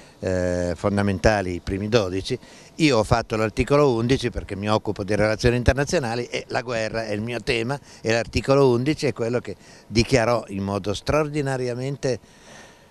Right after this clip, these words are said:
suggestivo, direi affascinante, il principio del ripudio della guerra.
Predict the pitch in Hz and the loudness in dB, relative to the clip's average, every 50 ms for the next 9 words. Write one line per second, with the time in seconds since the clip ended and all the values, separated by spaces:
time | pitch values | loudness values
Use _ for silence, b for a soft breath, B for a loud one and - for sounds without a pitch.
0 | B B _ _ _ _ _ _ - - 123 123 113 107 110 113 - - - 156 | B B _ _ _ _ _ _ -8 -4 -2 -2 -2 -2 0 0 0 4 6 6
1 | 165 175 156 120 107 104 104 113 117 120 120 117 113 107 - - - 123 110 - | 8 8 6 4 2 2 2 2 2 2 2 2 2 0 -2 -2 -2 0 0 2
2 | - 127 123 143 160 156 143 123 110 101 98 - 95 95 104 110 - - 143 143 | 2 2 2 2 2 2 0 0 0 -2 -2 -4 -4 -4 -4 -6 -6 -6 -6 -6
3 | 139 - - 160 160 143 127 143 131 120 123 120 120 113 110 123 131 - - 113 | -6 -6 -4 -4 -4 -4 -4 -6 -4 -2 -2 0 0 0 0 0 -2 -2 -2 -4
4 | 104 98 92 95 98 95 87 92 90 92 85 78 82 76 73 71 - - - - | -4 -4 -4 -4 -4 -4 -4 -4 -6 -6 -8 -8 -12 -14 -14 -16 -18 -20 -20 -20
5 | B | B